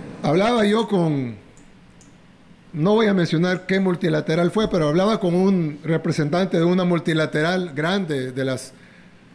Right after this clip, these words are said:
top tres del, del mundo, y me decía, cuando estábamos iniciando el combate frontal contra las pandillas, me decía, "Presidente, usted tiene que tener cuidado en algo,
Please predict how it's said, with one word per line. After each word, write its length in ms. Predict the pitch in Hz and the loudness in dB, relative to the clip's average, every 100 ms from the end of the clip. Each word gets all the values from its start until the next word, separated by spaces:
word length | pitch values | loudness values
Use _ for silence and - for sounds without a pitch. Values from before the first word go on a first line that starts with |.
| - | -6
top 180 | 196 175 | -4 -2
tres 300 | 175 180 165 | 0 0 0
del, 160 | 156 143 165 | -2 -4 -4
del 140 | 131 | -2
mundo, 480 | 147 185 160 139 143 - - - - - - - - - - - - 185 | 2 2 0 -4 -10 -16 -20 -20 -20 -20 -20 -20 -20 -20 -20 -20 -8 -2
y 60 | |
me 120 | 185 | 0
decía, 600 | 190 185 202 233 220 214 - - | 2 0 -2 -2 -2 -6 -14 -6
cuando 200 | 165 147 | -4 -2
estábamos 520 | - 202 214 208 185 | -2 0 2 0 0
iniciando 760 | 170 156 196 202 214 170 147 | 0 0 0 0 0 0 0
el 120 | 147 143 | 0 0
combate 440 | 143 151 185 190 | 0 0 0 -2
frontal 360 | 156 143 190 180 | -2 -2 0 0
contra 260 | 170 160 | 0 0
las 100 | 156 | -2
pandillas, 420 | 143 147 165 196 | 0 -2 0 0
me 100 | 170 156 | 0 0
decía, 420 | 151 190 185 - - - | 0 0 0 -4 -14 -16
"Presidente, 440 | - 170 185 202 202 | -2 0 2 0 0
usted 180 | 190 180 | -2 0
tiene 200 | 202 208 | 0 0
que 120 | 196 | 0
tener 240 | 175 185 | 0 0
cuidado 300 | 185 185 185 | 2 2 2
en 80 | 180 | 0
algo, 440 | 202 208 143 117 | 0 -2 -4 -10